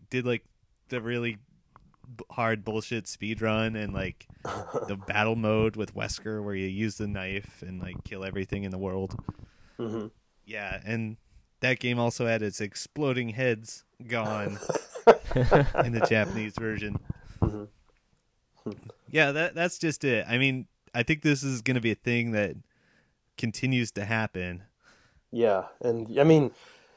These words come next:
Speaker 2: i-, God, I mean, this is just something that's been happening for at least the past couple of years, and it's just kind of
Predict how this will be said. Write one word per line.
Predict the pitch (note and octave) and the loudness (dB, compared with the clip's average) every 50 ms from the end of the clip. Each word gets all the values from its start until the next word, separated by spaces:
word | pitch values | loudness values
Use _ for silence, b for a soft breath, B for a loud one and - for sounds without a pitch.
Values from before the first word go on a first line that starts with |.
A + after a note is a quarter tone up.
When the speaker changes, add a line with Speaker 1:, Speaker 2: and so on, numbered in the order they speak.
| b b _ | b b _
Speaker 2:
i-, | - B2 - - A2+ A2 - | -10 -10 -10 -12 -14 -2 4
God, | - F3 D#3+ D3+ B2 A#2 A#2 | 8 10 10 10 10 8 8
I | |
mean, | A#2 C3 C#3 | 6 6 4
this | C#3+ - C3+ | 2 0 -4
is | B2+ A#2+ | 0 4
just | C#3 C3 B2+ - | 4 4 4 4
something | - C3+ B2+ C3 B2+ | 2 2 4 4 4
that's | B2 A2+ - | 4 2 0
been | - A#2 A2+ C3 C3+ | -2 0 2 2 4
happening | C3+ C3 C3 C3 B2+ B2+ C3 B2 | 6 6 6 6 6 6 2 2
for | - - | 4 2
at | C3 | 4
least | B2+ C#3 C3 - - | 4 4 0 0 2
the | - | 2
past | B2 A#2+ - | 2 2 0
couple | - A#2+ - B2 | -2 -2 -2 0
of | A#2 | 0
years, | A2+ A#2+ B2+ B2+ B2+ A#2+ A2+ | 0 2 2 2 2 0 0
and | A#2 G#2+ | 0 -2
it's | A2+ A2+ - | -2 -4 -4
just | - C3 A#2 - | -6 -6 -6 -2
kind | - - B2 A#2 | -2 0 2 2
of | A#2+ A2 G2+ | 0 -2 -2